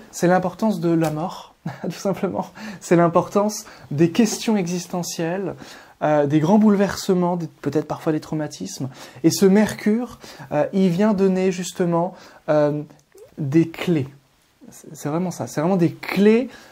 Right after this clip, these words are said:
majeures pour comprendre des choses profondes, intenses, euh, sur la mort. Ou des choses, euh, profondes sur le rapport, euh, à, au traumatisme,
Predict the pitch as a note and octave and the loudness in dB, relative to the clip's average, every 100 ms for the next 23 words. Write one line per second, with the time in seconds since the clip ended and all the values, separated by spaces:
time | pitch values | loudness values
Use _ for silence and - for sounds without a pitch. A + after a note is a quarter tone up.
0 | - D#3 F3+ E3+ G3 G#3+ - C#3 - - | -4 0 2 2 0 -4 -8 -12 -8 2
1 | C4+ A#3+ - G3 G#3 D#3 C3+ C#3 D3 - | 2 2 0 0 2 -2 -2 -2 -4 0
2 | F3+ E3+ - - - G#3+ - - F#3 F3 | 2 2 -2 -6 0 2 0 -4 -4 -4
3 | - - G3+ G3 G3 F3 F3+ - - - | -6 -4 -2 -2 -2 -2 -2 -8 -12 -16
4 | - - - - - - E3+ D#3 C3 A#2+ | -20 -20 -20 -14 -12 -8 -6 -6 -6 -8
5 | - - _ - - _ E3 E3+ E3 G3+ | -12 -20 _ -20 -20 _ 2 4 4 4
6 | F#3+ D#3 - _ _ - C#3+ C3+ C3 C3 | 4 4 -8 _ _ -8 -4 -2 -2 -4
7 | - C3 - G#3 G3 - G#3 G#3 E3+ - | -8 -8 0 0 0 0 0 2 0 -4
8 | - - G3 F#3+ - - _ - C#3+ C3+ | -8 0 0 0 -6 -20 _ -6 -2 2
9 | F#3+ F#3 G3 G3 G3+ - - _ _ _ | 2 4 4 4 2 -4 -14 _ _ _
10 | _ _ _ _ - - D3+ C#3 C#3 D3 | _ _ _ _ -20 -6 0 0 0 -2
11 | C#3 C3+ - _ _ _ - C4+ D5 - | -2 -4 -10 _ _ _ -20 -20 -20 -20
12 | - - _ _ F#3 C#3 - F#3+ D#3+ - | -20 -20 _ _ -2 0 0 -2 -2 -8
13 | C3+ - | -12 -10